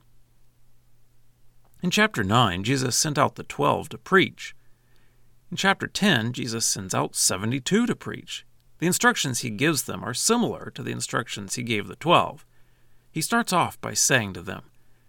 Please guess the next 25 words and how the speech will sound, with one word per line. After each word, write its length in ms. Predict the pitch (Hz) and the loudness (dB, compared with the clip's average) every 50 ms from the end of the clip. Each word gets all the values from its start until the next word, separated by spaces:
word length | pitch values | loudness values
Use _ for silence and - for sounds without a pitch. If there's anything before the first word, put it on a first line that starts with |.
| - - _ _ _ - - - | -20 -20 _ _ _ -16 -8 -6
"The 120 | 90 87 | -4 -2
harvest 520 | 85 107 123 156 165 185 175 - - - | 0 0 0 0 0 0 -2 -2 -2 -2
is 140 | - - - | -2 -2 -2
plentiful, 680 | - - - 147 131 120 101 - - 92 87 - - _ - | -2 -2 0 0 0 0 -2 -6 -8 -10 -10 -10 -12 _ -14
but 140 | - - - | -12 -12 -10
the 100 | - - | -10 -10
workers 480 | 87 92 98 131 127 - 147 143 131 127 | -2 2 4 4 4 2 0 0 0 2
are 120 | 135 127 | 0 0
few. 520 | 117 - - 131 120 110 98 90 87 85 - - - - - _ _ _ - | -2 -4 -2 0 2 2 2 0 -2 -8 -16 -20 -20 -20 -20 _ _ _ -6
Therefore 380 | 113 107 104 - - 127 - - - - | -4 -4 -4 -2 -4 -4 -4 -4 -2 0
ask 420 | 156 196 214 214 - - - - | 2 2 4 4 4 2 0 0
the 120 | - 92 | -4 -4
Lord 260 | 85 95 95 92 92 95 | -4 -4 -4 -4 -4 -4
of 60 | 92 | -6
the 100 | 92 92 | -6 -8
harvest 580 | 92 92 98 95 95 107 156 170 - - - - - - _ - - | -8 -4 -4 -2 -2 -2 -2 -2 -2 -4 -6 -10 -20 -20 _ -16 -12
that 100 | - 104 | -10 -6
he 80 | 113 117 | -2 0
will 160 | 143 175 170 | 0 2 2
send 340 | - - - 196 208 202 196 | 4 6 6 6 6 6 4
out 160 | 185 175 - | 2 2 2
workers 480 | 165 170 214 247 240 - - 98 90 95 | 4 6 6 6 6 4 -4 -6 -4 -2
into 260 | 123 185 208 208 139 | 0 2 2 2 2
his 200 | 104 98 90 87 | 2 0 -4 -6
harvest." 560 | 95 90 87 85 - - - - - - _ | -4 -6 -6 -6 -8 -14 -16 -16 -16 -16 _